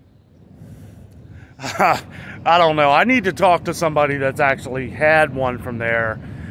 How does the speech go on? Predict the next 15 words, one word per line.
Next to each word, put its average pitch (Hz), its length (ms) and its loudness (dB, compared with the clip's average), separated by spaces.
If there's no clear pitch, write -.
and 127 140 -6
let 143 140 2
me 135 100 -4
know 127 260 0
that 120 100 -8
they're 123 160 -2
actually 120 440 -4
good 110 520 -4
before 113 320 -10
I 131 140 0
try 92 340 -8
it. 90 140 -10
<sighs> - 20 -20
That's - 640 -12
good. - 280 -20